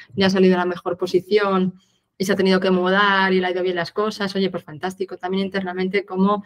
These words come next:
seguimos en contacto incluso con personas que ya no están en la organización, ¿no? Entonces, todo este proceso lo tratábamos desde un punto de vista que era muy importante, que era, bueno, entre todos construimos la cultura, entre todas las personas también trabajamos en las mejoras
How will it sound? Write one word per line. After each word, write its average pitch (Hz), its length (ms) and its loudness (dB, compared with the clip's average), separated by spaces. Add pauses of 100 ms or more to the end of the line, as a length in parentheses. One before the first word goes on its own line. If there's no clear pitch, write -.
(140)
seguimos 190 420 6
en 190 140 0
contacto 185 340 -2
incluso 185 340 -6
con 196 140 -2
personas 185 400 -6
que - 80 -14
ya 185 80 -2
no 185 60 -2
están 180 180 -6
en 175 80 -4
la 170 60 -2
organización, 160 720 0
¿no? 240 180 -2 (640)
Entonces, 240 340 6
todo 269 140 6
este 277 220 0
proceso 277 340 0
lo 262 80 2
tratábamos 233 560 2
desde 220 160 2
un 233 80 6
punto 240 220 2
de 240 100 4
vista 247 340 2
que 214 100 -4
era 220 100 0
muy 240 140 4
importante, 226 540 0
que 214 100 -4
era, 233 280 0 (500)
bueno, 185 380 2
entre 185 280 4
todos 226 280 2
construimos 196 480 0
la 190 140 0
cultura, 196 420 0
entre 185 240 -2
todas - 200 -4
las 208 120 -2
personas 190 420 0
también 185 260 0
trabajamos 185 500 -2
en 185 80 0
las 175 120 0
mejoras 196 560 0